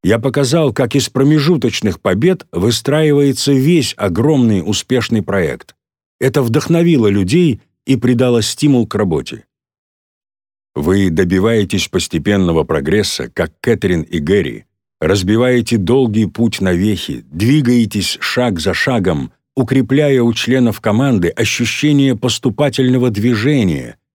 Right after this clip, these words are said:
обеспечивая то, что почётный профессор Мичиганского университета Карл Вейк назвал «маленькими победами». Маленькая победа —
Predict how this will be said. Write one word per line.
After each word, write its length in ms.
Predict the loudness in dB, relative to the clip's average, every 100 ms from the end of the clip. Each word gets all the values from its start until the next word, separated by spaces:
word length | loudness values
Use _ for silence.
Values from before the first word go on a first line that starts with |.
| _ -4
обеспечивая 880 | 0 0 0 -2 0 0 0 0
то, 400 | -2 0 0 -2 -10 _ _ _
что 260 | -4 -2
почётный 540 | 0 -2 0 0 2 0
профессор 640 | 0 0 -2 0 -2 0
Мичиганского 720 | 0 0 0 0 -2 0 0
университета 920 | 2 2 2 0 -2 -2 -2 0 -2 -2
Карл 440 | -2 0 -2 -4
Вейк 520 | -4 0 0 0 -6 _ _ _
назвал 680 | -2 0 0 0 2 0 -4 _
«маленькими 800 | -2 0 2 2 0 0 0 0
победами». 760 | 0 -2 0 -2 -2 -8 -14 -20 _ _ _ _ _ _ _
Маленькая 640 | 0 2 2 2 2 0
победа — 640 | 0 0 2 0 0 -6